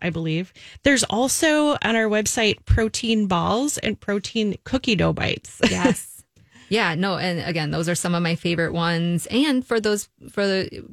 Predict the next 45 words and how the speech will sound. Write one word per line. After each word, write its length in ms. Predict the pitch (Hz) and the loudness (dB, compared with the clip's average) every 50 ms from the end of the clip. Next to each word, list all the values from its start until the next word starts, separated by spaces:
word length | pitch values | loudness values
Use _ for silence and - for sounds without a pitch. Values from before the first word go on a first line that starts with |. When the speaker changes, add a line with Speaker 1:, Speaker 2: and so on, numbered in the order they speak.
| - - | -18 -20
Speaker 2:
teenagers 720 | - - 302 311 277 247 220 226 214 220 214 214 214 - - - | -6 -2 2 2 4 4 4 2 2 2 2 2 2 -2 -4 -2
and 260 | 190 196 190 190 190 | 0 0 2 2 2
or 260 | 190 190 190 185 185 - | 2 2 2 2 2 2
adults 520 | 185 180 - 190 175 175 170 170 - - - | 0 0 0 0 0 0 0 0 -2 -2 0
who 80 | 185 170 | 0 0
just 300 | - 190 180 175 - - | 2 0 0 0 0 0
are 100 | 180 175 | 0 2
not 240 | 170 165 160 - - | 2 2 0 0 0
used 400 | 180 170 180 190 196 185 - - | 0 0 2 2 2 0 0 -2
to 80 | 202 | -2
that 280 | 170 175 170 170 - _ | 0 0 0 -2 -2 _
breakfast 460 | - 170 160 - _ 190 175 - - | -2 -2 -2 -2 _ -4 -4 -4 -4
habit, 440 | - 170 165 165 165 175 175 - - _ _ _ - - - _ - | -6 -4 -4 -2 0 0 -2 -2 -4 _ _ _ -20 -20 -20 _ -4
sometimes 540 | - 233 233 220 - 233 220 208 202 196 190 | 0 0 0 2 2 2 2 2 2 2 2
even 240 | 202 190 196 190 170 | 2 2 2 2 2
wrapping 360 | 180 180 180 180 - 196 196 | 2 0 0 0 2 2 2
your 100 | 190 185 | 2 0
head 240 | 160 - 185 170 170 | 0 0 0 0 0
around, 480 | 180 175 175 170 170 175 175 175 175 175 | 2 2 2 2 2 2 0 0 0 0
instead 260 | 190 180 - 247 254 | 0 0 2 2 0
of 60 | 247 | 0
s-, 180 | 220 - - - | 0 -2 -8 -10
trying 340 | - - 208 202 190 196 185 - | -8 -4 -2 0 2 2 0 0
to 160 | - 202 185 | 0 0 2
wrap 180 | 175 175 175 | 2 2 2
your 80 | - 165 | 0 0
head 160 | 147 185 165 | 0 0 2
around 360 | 170 170 165 165 165 165 156 - - _ _ _ _ | 2 2 2 2 2 0 -2 -4 -8 _ _ _ _
starting 340 | - - 208 208 214 208 | 0 2 2 4 4 4
with 140 | 196 196 - | 4 2 2
a 100 | - 185 | 2 2
large 640 | 180 180 185 185 185 185 175 170 175 170 151 - 180 | 2 2 4 4 2 2 2 2 0 0 0 2 4
meal 400 | 190 208 247 262 247 208 185 180 | 4 6 6 4 4 4 4 4
or, 260 | 180 175 175 175 170 | 2 2 2 0 0
like, 160 | 160 170 - | 0 0 -2
trying 240 | - - 190 180 175 | -2 -2 0 0 0
to 80 | 180 | 0
think 220 | 170 - 185 175 - | 0 0 -2 -2 -2
about 340 | 165 180 175 170 170 - - _ | -2 0 0 0 0 -2 -6 _
trying 220 | - 190 185 180 | 0 2 2 2
to 60 | 170 | 2
get 140 | - 180 - | 2 0 -2
that 160 | - 165 - | -2 -4 0
meal 440 | 175 175 180 202 233 262 262 233 185 | 2 4 4 4 4 4 4 2 2
in, 380 | - 175 170 165 160 160 165 | 0 0 -2 0 0 -2 -4